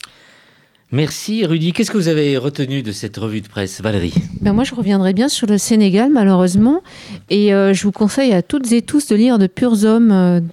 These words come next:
Speaker 2: de, du prix, euh, Goncourt. Son nom, là, m'échappe, euh, l'émotion de la radio.
Speaker 1: <laughs>
Speaker 2: Mais, euh, c'est, euh, c'est, c'est déjà, lorsqu'il l'a écrit, c'était déjà sidérant.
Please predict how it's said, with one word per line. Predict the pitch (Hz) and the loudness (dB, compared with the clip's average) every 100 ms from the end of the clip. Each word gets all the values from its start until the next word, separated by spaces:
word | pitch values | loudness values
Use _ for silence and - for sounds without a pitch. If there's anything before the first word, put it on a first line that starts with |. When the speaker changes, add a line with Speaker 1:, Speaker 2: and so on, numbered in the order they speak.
| - | -2
Speaker 2:
de, | 180 175 170 170 160 156 | 0 2 2 2 -2 -6
du | 175 185 | -6 -6
prix, | - - 220 208 | -4 -2 0 2
euh, | 170 165 | 2 2
Goncourt. | 175 202 - - 277 294 185 - - - - | 2 0 0 0 0 2 -2 -4 -18 -20 -20
Son | - - 208 202 | -16 -4 0 2
nom, | 214 233 208 | 2 2 2
là, | 208 208 208 190 | 2 2 2 0
m'échappe, | 185 196 185 - 226 220 - | 2 0 0 0 -2 -2 -2
euh, | 185 175 175 175 170 165 151 - | 0 2 2 2 0 -2 -4 -2
l'émotion | 196 196 180 - 190 | 0 2 -2 -2 -2
de | 180 | 0
la | 160 | 0
radio. | 165 170 202 262 - - | 0 -2 -4 -6 -12 -12
Speaker 1:
<laughs> | 302 247 | -10 -4
Speaker 2:
Mais, | 220 233 254 254 | 2 2 2 2
euh, | 240 233 226 226 | 2 2 2 2
c'est, | - - - 247 240 | 0 -4 0 2 4
euh, | 226 220 | 4 2
c'est, | - - - 240 | 0 -6 -2 0
c'est | 226 - | 0 0
déjà, | 233 240 254 285 294 247 | 2 2 2 2 2 2
lorsqu'il | 226 220 240 | 0 -2 0
l'a | 226 | 0
écrit, | 220 - | 0 -2
c'était | 269 240 - | -2 -2 -2
déjà | 196 196 220 | -2 0 -2
sidérant. | - 233 214 208 233 | 0 0 2 0 0